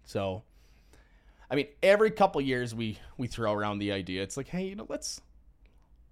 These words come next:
let, let's do this again. Like, let, let's try and, let's try and bring in a, or let, let's try and do a fucking reunion show."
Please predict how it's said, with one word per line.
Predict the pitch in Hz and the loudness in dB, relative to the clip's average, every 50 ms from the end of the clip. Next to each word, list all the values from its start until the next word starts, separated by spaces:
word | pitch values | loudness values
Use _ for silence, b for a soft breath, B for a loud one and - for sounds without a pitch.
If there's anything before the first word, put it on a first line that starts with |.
| 117 127 135 175 | -20 -20 -20 -12
let, | 190 202 226 233 226 | -6 -4 -2 2 6
let's | 240 247 240 - | 6 6 6 4
do | - 226 220 214 | -2 0 2 4
this | 208 190 - | 4 4 4
again. | 202 170 139 127 113 98 87 101 120 | 4 2 2 2 -2 -2 -2 -4 -4
Like, | 131 143 147 | -4 -2 0
let, | 165 175 175 175 | 0 0 0 0
let's | 180 180 175 | -2 -2 -2
try | - - 208 196 202 | 2 4 6 6 6
and, | 202 196 190 | 6 4 0
let's | 175 165 160 - | 0 -2 -4 -2
try | - 180 175 180 | 0 0 2 2
and | 175 165 120 | 0 -2 -4
bring | 104 127 131 135 131 | -2 0 0 0 0
in | 131 123 120 | 0 0 0
a, | 110 104 98 90 82 b b b b b b b b b b b b - | -2 -4 -4 -6 -10 b b b b b b b b b b b b -2
or | 127 131 | 0 0
let, | 127 139 135 - | 0 -2 -2 -2
let's | 143 143 - | -2 -4 -2
try | - 180 175 | 2 2 2
and | 180 175 | 4 4
do | 156 151 135 | 2 2 2
a | 113 | 0
fucking | - - 123 117 - 120 107 101 87 87 - - - - - - | 0 0 -2 0 0 -2 -4 -4 -6 -8 -12 -18 -20 -20 -14 -8
reunion | 101 117 110 104 98 98 101 98 92 90 90 | -6 -4 -4 -2 -4 -4 -4 -4 -4 -6 -6
show." | - - 92 82 76 73 - | -8 -6 -6 -6 -6 -6 -10